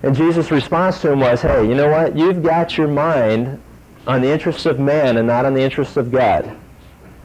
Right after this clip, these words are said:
And so a little later on, we see that this is, is in the backdrop of what they're, uh, addressing here, and that is that they believed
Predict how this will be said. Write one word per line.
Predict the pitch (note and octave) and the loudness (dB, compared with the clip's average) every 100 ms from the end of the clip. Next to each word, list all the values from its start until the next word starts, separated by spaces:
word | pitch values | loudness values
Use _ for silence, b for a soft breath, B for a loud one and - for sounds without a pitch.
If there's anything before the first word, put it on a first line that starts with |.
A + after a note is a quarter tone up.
| - - - - - - | -20 -20 -20 -20 -16 -10
And | B2 | -2
so | D3+ | 0
a | |
little | C#3+ F#3 D#3 | 2 2 2
later | C#3+ D#3+ E3 C#3+ | 2 2 2 2
on, | D#3+ F3+ D#3+ C3+ | 2 2 2 2
we | B2 | 2
see | - C#3+ | 2 0
that | C3+ | 2
this | D#3+ E3 E3 | 2 0 0
is, | C#3 | 0
is | C#3 B2+ C3 | 2 2 2
in | C3 | 2
the | |
backdrop | A2+ C3 C#3 E3+ - C#3 B2+ C3 | 0 0 0 -2 0 0 0 0
of | A#2+ | 0
what | C3 C#3+ C#3 | 2 0 2
they're, | B2+ A2+ - B2+ | 2 0 -2 0
uh, | A2+ | 2
addressing | G#2+ B2 D#3+ F#3 C3 | 2 2 0 0 -4
here, | A2+ G2+ F#2+ B2 B B B | 0 0 0 -2 B B B
and | B2 C#3+ | -2 0
that | F3 | 2
is | F3 D#3+ C#3 | 2 2 0
that | C#3+ B2+ - - - - - - - - - - - - - | 0 0 -2 -12 -20 -20 -20 -20 -20 -20 -20 -20 -20 -20 -8
they | C3 D#3+ G#3+ | -2 2 2
believed | F#3+ F#3+ A3+ C3+ A#2 C3+ | 2 4 4 4 2 0